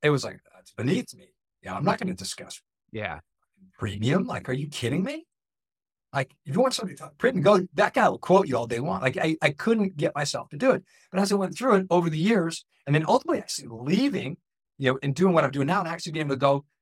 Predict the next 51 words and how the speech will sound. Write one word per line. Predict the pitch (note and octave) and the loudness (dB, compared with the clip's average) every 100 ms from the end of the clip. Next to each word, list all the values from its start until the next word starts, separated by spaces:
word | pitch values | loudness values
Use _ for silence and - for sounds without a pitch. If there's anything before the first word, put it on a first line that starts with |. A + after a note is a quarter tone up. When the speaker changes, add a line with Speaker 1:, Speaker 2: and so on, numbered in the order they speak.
| _ | _
Speaker 1:
you | A#2+ | -8
know, | A2 - | -8 -10
talk | - D#3+ D#3+ | -6 -2 -2
with, | - A#2 - | -4 -8 -12
you | F#2+ | -12
know, | |
hire | - B2 - | -6 -6 -4
other | - D3+ | -4 -2
coaches | C#3+ D3 D3 G#2+ | 0 0 0 -6
and | F#2+ | -8
here's | C3+ D3 | -2 0
what | B2+ | 0
I | G#2 | -4
was | F#2 | -6
doing | F#2 D#3 D#3 | -2 0 0
and | A#2+ A#2+ | 0 2
really | F#3 | 4
dissect | D3+ - - - - | 4 0 -4 -10 -10
the | |
process. | A2 E3 G#3 - C#3+ | -4 -2 -2 -2 -6
It's | C#3 | -4
like, | D3 A#2 - _ _ _ _ _ _ _ _ - | -2 -2 -8 _ _ _ _ _ _ _ _ -4
holy | G3 F#3 | -2 -2
shit, | - - - - | -4 -4 -6 -6
that's | A#2+ - | -8 -8
all | - F3+ A#3 | 0 0 2
we | F#3+ | 0
should | - | -2
be | G#2 G#2 | -8 -8
talking | G#2 F#2+ F#2+ | -8 -8 -10
about | F#2 - _ _ _ _ _ _ | -12 -16 _ _ _ _ _ _
in | A#2+ A2 | -8 -6
the | |
sales | G#2 E3 F3 F#3+ | -4 -2 -2 -2
process. | C3+ A#2 - | -4 -4 -8
Because | - C3 B2+ | -12 -16 -12
if | C3 | -12
you | |
think | B2+ B3 | -10 -10
about | G#3+ C3+ | -6 -4
it, | B2+ | -2
that's | C#3+ F#3+ - | 0 0 0
their | G3 | 2
number | D3 D3 D#3+ E3 | 4 4 2 0
one | D3 D3 C#3+ | 2 2 2
problem | D#3+ F3 F#3 C3+ | 2 4 4 2
we | |
were | D3 | 0
talking | D3+ D3+ D3+ | 0 -4 -2
about | D#3+ E3+ | -2 -2
earlier, | E3+ A3 A3 - | 0 2 4 0